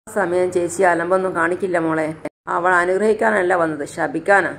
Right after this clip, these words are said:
അതേപോലെ തന്നെ എൻ്റെ കുഞ്ഞിൻ്റെ ദാമ്പത്യം ഇല്ലാതാകാൻ പ്രാർത്ഥിക്കാനാ. ഇതൊക്കെ അമ്പലത്തിലേക്ക് പോയിട്ടാണ് വരുന്നതെന്ന് ആർക്കറിയാം?" സംസാരിച്ച് നിൽക്കാതെ അവളോടൊന്ന് പോകാൻ പറ അമ്മേ, ചെല്ല്. കേട്ടതും അമ്മ പോവാണ്. അപ്പോ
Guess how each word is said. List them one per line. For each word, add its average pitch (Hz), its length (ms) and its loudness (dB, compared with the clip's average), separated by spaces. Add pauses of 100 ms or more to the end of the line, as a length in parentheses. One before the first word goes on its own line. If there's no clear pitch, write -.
(400)
അതേപോലെ 196 380 -2
തന്നെ 196 280 -6
എൻ്റെ 185 320 -4
കുഞ്ഞിൻ്റെ 196 360 -6
ദാമ്പത്യം 180 600 -2
ഇല്ലാതാകാൻ 175 640 0
പ്രാർത്ഥിക്കാനാ. 170 540 -4 (540)
ഇതൊക്കെ 226 280 -2
അമ്പലത്തിലേക്ക് 202 640 0
പോയിട്ടാണ് 185 440 0
വരുന്നതെന്ന് 175 460 -2
ആർക്കറിയാം?" 160 640 -4 (480)
സംസാരിച്ച് 220 440 -2
നിൽക്കാതെ 196 460 2
അവളോടൊന്ന് 196 480 0
പോകാൻ 196 440 0
പറ 202 140 2
അമ്മേ, 175 340 -2
ചെല്ല്. 185 460 -4 (520)
കേട്ടതും 214 440 -2
അമ്മ 208 200 2
പോവാണ്. 190 500 2
അപ്പോ 160 280 -2